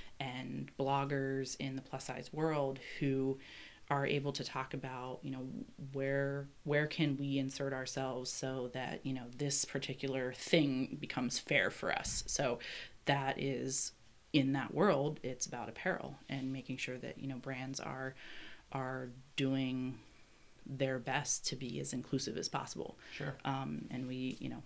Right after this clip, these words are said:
Speaker 1: we, we know that we're pretty tiny, but, you know, if our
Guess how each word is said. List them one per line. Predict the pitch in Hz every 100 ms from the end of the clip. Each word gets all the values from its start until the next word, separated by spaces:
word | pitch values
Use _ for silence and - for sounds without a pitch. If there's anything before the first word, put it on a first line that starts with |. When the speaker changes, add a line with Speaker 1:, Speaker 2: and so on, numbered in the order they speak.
| -
Speaker 1:
we, | 127 127 -
we | 139
know | 135 127
that | 131 139
we're | 143
pretty | 127 - 139 127
tiny, | - 131 147 175
but, | 175 131 127 -
you | 135
know, | 127 123 - - - -
if | - 135
our | 127 127